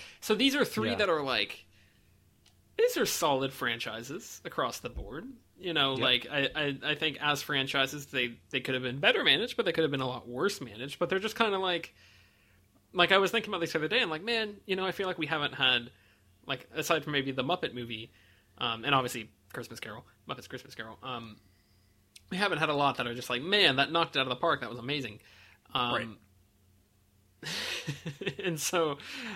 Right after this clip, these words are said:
Speaker 1: uh, we're certainly gonna get something different <laughs> over
Speaker 2: Uh-huh.
Speaker 1: the next few weeks. Um,
Speaker 2: Yep.
Speaker 1: w-, can I, can I reveal, can I reveal our master plan? Because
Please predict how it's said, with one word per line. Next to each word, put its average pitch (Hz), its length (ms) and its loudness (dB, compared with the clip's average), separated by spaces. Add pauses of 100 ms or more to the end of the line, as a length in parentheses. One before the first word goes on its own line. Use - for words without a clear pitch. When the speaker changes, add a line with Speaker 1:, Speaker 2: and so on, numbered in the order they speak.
(100)
Speaker 1:
uh, 127 560 6
we're 175 180 6
certainly 294 500 6
gonna 233 240 4
get 220 320 4 (920)
something 285 580 4
different 156 600 6 (560)
<laughs> - 520 -10
over - 400 8
Speaker 2:
Uh-huh. 320 380 12
Speaker 1:
the - 60 4
next - 260 -10
few 160 200 -8
weeks. - 340 -8 (720)
Um, 131 240 4
Speaker 2:
Yep. 196 260 4 (1000)
Speaker 1:
w-, 110 400 -12 (840)
can 160 140 0
I, 139 180 6
can 143 120 -4
I 143 40 2
reveal, 139 580 0 (200)
can 135 120 -12
I 127 40 0
reveal 127 240 0
our 127 60 0
master 127 280 -2
plan? 135 320 -6 (140)
Because 120 600 -4